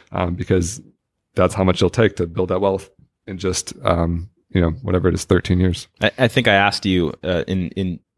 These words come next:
Speaker 2: by the way, you get back to almost every single person that pings you on your,
Speaker 1: I
Speaker 2: on,
Speaker 1: try, but
Speaker 2: on
Speaker 1: it's, it's
Speaker 2: D M.
Speaker 1: eventually getting overwhelming.
Speaker 2: Yeah,
Speaker 1: So if
Speaker 2: yeah.
Speaker 1: you message me and you don't get a response, I apologize.
Speaker 2: Don't worry.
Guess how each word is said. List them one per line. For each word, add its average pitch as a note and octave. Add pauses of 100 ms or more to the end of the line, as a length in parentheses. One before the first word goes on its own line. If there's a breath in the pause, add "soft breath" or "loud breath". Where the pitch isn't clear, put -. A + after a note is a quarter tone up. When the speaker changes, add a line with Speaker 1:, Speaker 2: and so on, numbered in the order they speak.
Speaker 2:
by C#3+
the A#2+
way, G#2+
you A2+
get A#2+
back F2+
to -
almost E2+
every F2+
single F2
person F2
that E2
pings F2
you D2+
on E2+
your, C#2 (240)
Speaker 1:
I A#2+
Speaker 2:
on, B2
Speaker 1:
try, A#2
but G#2+
Speaker 2:
on G#2
Speaker 1:
it's, G2
it's A#2+
Speaker 2:
D A#2+
M. A2
Speaker 1:
eventually C#3+
getting A#2
overwhelming. G#2+
Speaker 2:
Yeah, G#2+
Speaker 1:
So G2
if G2
Speaker 2:
yeah. G#2+
Speaker 1:
you A2+
message G#2+
me G2+
and F#2+
you G2
don't G2+
get A2
a G2
response, F#2
I F2+
apologize. F2
Speaker 2:
Don't G#2
worry. G2+